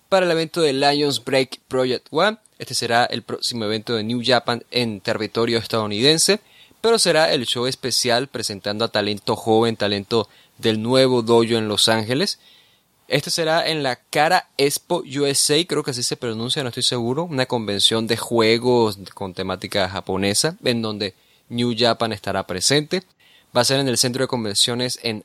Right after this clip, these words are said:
Anaheim, en California, los días diez y once de noviembre, y talentos anunciados tenemos a Yushin Thunder Liger, tenemos a Ryusuke Taguchi, Rocky Romero, Hiroki Goto,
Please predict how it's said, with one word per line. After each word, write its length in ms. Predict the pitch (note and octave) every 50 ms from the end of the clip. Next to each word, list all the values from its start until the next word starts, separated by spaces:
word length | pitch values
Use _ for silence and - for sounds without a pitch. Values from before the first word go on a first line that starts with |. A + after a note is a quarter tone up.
| _ _ -
Anaheim, 540 | E3+ F#3+ F3 E3 D3+ C#3+ D#3+ E3 F3 D#3+
en 120 | B2 A2 G2+
California, 680 | - G#2+ G#2+ G#2 - - D#3+ D3+ C#3+ C#3 C#3+ D3+ F3+ - _ _ _ _ _ _ _ _ -
los 220 | - A2 G#2+ G2+
días 420 | A2+ A#2+ A#2+ A#2+ A#2 A#2 - - -
diez 480 | A2+ A2+ B2 C#3+ D#3 E3+ F3+ F3+ - -
y 180 | - B2+ B2+
once 280 | B2+ B2+ C3 B2+ - C3+
de 120 | B2+ B2+
noviembre, 580 | B2+ B2+ B2 B2+ C#3 C#3+ C#3+ C#3 D3 D3+ F#3 -
y 140 | - F#3 E3
talentos 460 | - - C3+ C3+ C#3+ C#3 - G3+ F#3+
anunciados 680 | F#3+ F3+ D#3+ C3+ B2 - - D3 D3+ E3 F3 - -
tenemos 480 | - C3+ B2 A#2+ A#2+ B2 C3+ D3 - -
a 160 | A#2 A#2 A2
Yushin 440 | G#2+ A2 B2 B2+ - - C#3 B2 A2
Thunder 360 | A#2 A2 G#2+ G#2 G2+ G2 F#2+
Liger, 480 | G2+ A2+ D3 E3 E3+ E3 D#3+ E3+ F3+ F3+ - _ _ - _ _ _ -
tenemos 320 | - A2 A2+ A#2 A2+ -
a 80 | A#2 G#2+
Ryusuke 480 | G#2 G#2+ G#2+ G2+ - - A2+ - G2+ -
Taguchi, 580 | - G2 G2+ B2 D3 D#3+ D#3+ - - E3+ D#3
Rocky 260 | D3 C3 A2 - A2
Romero, 560 | G2+ G2 G2 G#2 B2 C3+ D3 D3+ D#3 D#3 D3+ C#3+
Hiroki 320 | A#2 G2+ G2+ - - G2
Goto, 500 | F#2+ B2 C#3+ D#3 - - - D3 D3 -